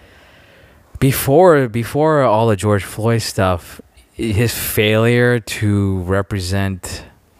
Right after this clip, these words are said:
his failure to be a leader in a time of crisis for this country is a definition of, you know,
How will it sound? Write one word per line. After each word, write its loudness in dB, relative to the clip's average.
his -4
failure 0
to -4
be 0
a 0
leader -2
in -6
a -8
time -6
of -16
crisis -6
for -4
this 0
country -2
is -2
a -2
definition -2
of, -6
you -4
know, -2